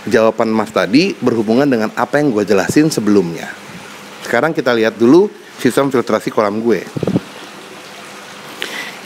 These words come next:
Yang ini teman-teman gua nggak, gua nggak buka ya. Ini ada dua chamber nih, ada dua lobang lah.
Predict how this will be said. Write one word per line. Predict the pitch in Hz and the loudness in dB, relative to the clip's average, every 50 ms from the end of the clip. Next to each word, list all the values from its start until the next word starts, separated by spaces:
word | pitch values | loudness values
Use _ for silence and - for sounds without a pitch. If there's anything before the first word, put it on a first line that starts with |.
| - - - - - - - - - - - - - - - - - - - - - - - - - - - 135 | -18 -18 -18 -16 -16 -16 -16 -16 -16 -18 -18 -18 -18 -18 -16 -16 -16 -16 -16 -16 -16 -18 -18 -18 -8 -2 2 2
Yang | 139 147 147 | 2 4 4
ini | 156 185 214 | 4 4 4
teman-teman | 196 190 160 151 143 143 147 160 180 165 | 4 4 2 2 2 4 4 4 4 4
gua | 143 135 127 | 4 4 4
nggak, | 131 120 - - 135 | 4 2 0 0 2
gua | 127 127 123 120 | 4 4 6 6
nggak | 117 - | 4 2
buka | 165 - 190 156 120 | 2 0 0 0 2
ya. | 113 107 120 131 - | 2 0 0 0 -2
Ini | - 160 156 139 | -2 0 2 2
ada | 131 117 | 2 2
dua | 113 120 117 120 117 117 | 2 4 6 6 6 4
chamber | 113 - 143 135 139 147 143 131 | 2 2 2 2 4 4 4 4
nih, | 113 110 107 110 - | 2 0 -2 -4 -2
ada | 117 120 117 | 0 2 2
dua | 110 107 110 113 113 110 110 - - - - - - - - - - - - - - | 2 4 4 4 6 4 4 0 -2 -8 -16 -16 -14 -10 -10 -10 -10 -10 -16 -8 0
lobang | - 117 113 113 117 139 131 123 107 | 2 4 4 4 4 2 2 2 0
lah. | 95 - | -2 -4